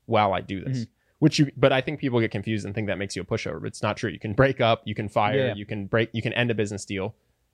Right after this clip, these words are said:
Speaker 1: uh, but you just come from a place of
Speaker 2: Well, weirdly, sometimes fear is what keeps you from ending the business deal, breaking
Speaker 1: Yeah.
Speaker 2: up, <laughs> saying the hard thing. You know what
Speaker 1: Yeah,
Speaker 2: I mean?
Speaker 1: yeah.
Speaker 2: Sometimes love is the, uh, on its
Speaker 1: Often.
Speaker 2: surface,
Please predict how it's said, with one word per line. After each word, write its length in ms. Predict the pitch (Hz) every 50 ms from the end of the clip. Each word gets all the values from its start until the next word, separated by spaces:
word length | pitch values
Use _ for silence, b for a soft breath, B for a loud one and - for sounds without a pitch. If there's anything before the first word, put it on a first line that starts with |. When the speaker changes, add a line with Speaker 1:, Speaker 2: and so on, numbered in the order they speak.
| _ -
Speaker 1:
uh, 300 | - 104 98 92 85 65 - - -
but 140 | 123 113 92
you 80 | 107 107
just 220 | 101 107 - -
come 180 | - - 107 104
from 120 | - 113 104
a 40 | 98
place 300 | - 107 95 90 - -
of 200 | 92 92 120 - _ _ _ _ _ _ _ _ _ _ _ _ _ _ _ _ _ _ _ _ _ _ _ _ _ _
Speaker 2:
Well, 100 | 139 135
weirdly, 340 | 135 160 190 180 135 127 123
sometimes 520 | - - 147 143 123 - 143 123 120 -
fear 400 | - - - 156 151 135 117 113
is 140 | 117 113 -
what 160 | 117 - _
keeps 260 | - - 127 120 -
you 140 | - 117 104
from 460 | 98 - 113 104 101 98 98 123 - _ _ _ -
ending 240 | 120 117 113 110
the 80 | 107 101
business 340 | 92 104 101 95 113 104 -
deal, 320 | - 104 98 95 101 107 - -
breaking 300 | 120 113 110 - 123 113
Speaker 1:
Yeah. 160 | 156 190 98
Speaker 2:
up, 120 | - -
<laughs> 140 | - - -
saying 300 | - 214 196 - 156 170
the 80 | 175 -
hard 280 | - - 156 143 143
thing. 220 | - - 202 156 127
You 60 | 147
know 80 | 143 135
what 80 | 139
Speaker 1:
Yeah, 60 | 135
Speaker 2:
I 40 | 180
mean? 80 | 202 170
Speaker 1:
yeah. 60 | - -
Speaker 2:
Sometimes 440 | - 160 147 139 160 151 143 135 120
love 420 | 120 127 139 135 131 123 113 110 - -
is 220 | 123 113 107 113
the, 240 | 101 117 110 110 107
uh, 260 | 104 98 95 92 101 - _ _ _ _ _ _ _ _ _ _ _ _ _ _ _
on 200 | 131 120 120 117
its 120 | 110 - -
Speaker 1:
Often. 140 | 127 139 -
Speaker 2:
surface, 500 | - 147 147 151 - - 123 117 - -